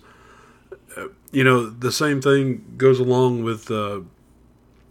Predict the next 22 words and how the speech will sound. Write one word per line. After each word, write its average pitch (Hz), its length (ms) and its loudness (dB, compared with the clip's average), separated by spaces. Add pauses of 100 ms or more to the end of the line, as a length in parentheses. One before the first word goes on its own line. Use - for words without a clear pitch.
(200)
I 113 260 -4
don't 113 140 0
know 104 140 0
if 95 100 -4
they're 92 220 -2
guilty 113 440 4
or 98 80 0
not, 110 260 -4
but, 117 120 -4
like, 113 240 -6 (380)
the 123 120 6
Wayfair 120 720 4 (120)
scandal, 95 580 -4
how, 101 360 -6 (520)
um, 98 420 -8 (440)
you 123 140 0
know, 110 140 -2
they 110 180 -2
were 104 260 -4
stashing 120 640 -2
kids 113 380 -2
in 101 400 -10